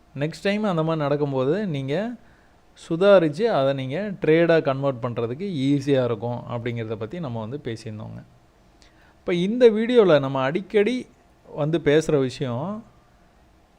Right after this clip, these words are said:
ஹையர் ஹை. இந்த ஹை இருக்கு பாத்தீங்களா?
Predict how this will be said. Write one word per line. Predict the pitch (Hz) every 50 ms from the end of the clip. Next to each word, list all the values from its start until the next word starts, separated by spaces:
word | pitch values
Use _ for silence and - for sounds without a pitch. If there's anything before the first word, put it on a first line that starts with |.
| _ _ _ _ _ _ _ _ _ _ _ _ _ - - -
ஹையர் | 147 151 160 185 196 208 208 208 214 214 202
ஹை. | 156 139 127 127 127 117 113 120 - - - -
இந்த | 135 139 165 180 185 180 180 151
ஹை | 147 165 202 226
இருக்கு | 233 220 185 165 156 151
பாத்தீங்களா? | 143 135 143 135 139 160 190 185